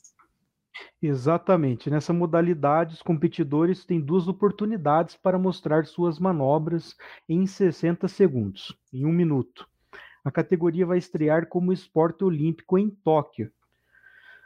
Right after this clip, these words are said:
É, os favoritos à medalha vêm da Austrália, Venezuela, do próprio Japão, Estados Unidos e Inglaterra. Falando do ciclismo, Evandro,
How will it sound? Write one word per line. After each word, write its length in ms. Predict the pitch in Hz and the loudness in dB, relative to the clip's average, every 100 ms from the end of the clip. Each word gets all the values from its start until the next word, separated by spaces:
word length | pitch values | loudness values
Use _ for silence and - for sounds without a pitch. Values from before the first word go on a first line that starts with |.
| _ - | _ -4
É, 140 | 151 | 0
os 160 | 151 151 | 0 0
favoritos 760 | 190 175 180 165 196 196 185 160 | 0 2 2 2 0 -2 -4 0
à 80 | |
medalha 600 | 165 160 143 147 147 135 | 0 0 0 2 2 0
vêm 180 | 120 139 | -2 -4
da 120 | 135 | 0
Austrália, 880 | 147 208 - 196 170 175 180 180 180 - | 2 0 -4 -2 0 0 0 -4 -8 -10
Venezuela, 880 | 127 135 139 147 180 156 156 156 165 - _ _ - | -2 0 0 0 0 2 2 0 -4 -12 _ _ -2
do 140 | 135 | -2
próprio 380 | 131 135 - 147 | 2 0 0 -2
Japão, 560 | 147 196 180 160 202 214 _ _ - _ - | 0 0 0 0 0 -6 _ _ -20 _ -10
Estados 440 | 156 - 170 170 | -4 2 2 2
Unidos 640 | 220 165 165 165 185 - - | -2 0 0 -2 -8 -10 -6
e 80 | 185 | 0
Inglaterra. 840 | 175 180 180 196 196 131 101 - _ _ _ _ - - _ _ _ _ | 0 2 2 2 0 -6 -6 -10 _ _ _ _ -20 -20 _ _ _ _
Falando 1000 | - 170 180 214 226 208 170 143 131 139 - | -4 0 0 0 -2 0 2 0 -2 -4 -10
do 480 | 143 127 151 143 131 | -8 0 2 2 0
ciclismo, 880 | - 165 - 147 175 202 175 170 151 | -2 -6 -2 -2 0 0 0 0 0
Evandro, 560 | 127 131 110 107 123 | 0 -2 -4 -8 -12